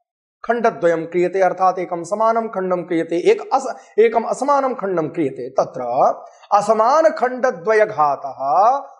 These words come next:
भाग बिंदु द्वय मध्यवर्ती रेखा वर्गयुक्तः निर्दिष्ट रेखार्ध वर्ग समानो भवति। तत्र विशिष्टोद्देश्य उक्तम। आई रेखा निर्दिष्टा अस्ति, यस्याः उ बिंदौ तुल्यं खंडद्वयं तथा का बिंदौ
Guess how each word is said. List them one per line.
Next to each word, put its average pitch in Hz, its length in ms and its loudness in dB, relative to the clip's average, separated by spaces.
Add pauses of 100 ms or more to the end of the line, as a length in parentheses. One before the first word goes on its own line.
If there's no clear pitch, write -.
(100)
भाग 240 540 0
बिंदु 208 360 -4
द्वय 190 420 -2
मध्यवर्ती 196 720 -4
रेखा 208 420 -2
वर्गयुक्तः 180 1040 -6 (340)
निर्दिष्ट 208 460 0
रेखार्ध 160 680 2 (460)
वर्ग 160 320 -2
समानो 175 520 -8
भवति। 165 580 -8 (840)
तत्र 185 220 2
विशिष्टोद्देश्य 196 920 -2
उक्तम। - 560 -4 (540)
आई 262 260 4
रेखा 220 320 2
निर्दिष्टा 233 560 -2
अस्ति, 240 440 -8 (320)
यस्याः 247 480 4
उ 302 320 0
बिंदौ 220 420 2
तुल्यं 196 520 0
खंडद्वयं 156 880 -2
तथा 165 320 0
का 247 260 2
बिंदौ 170 480 0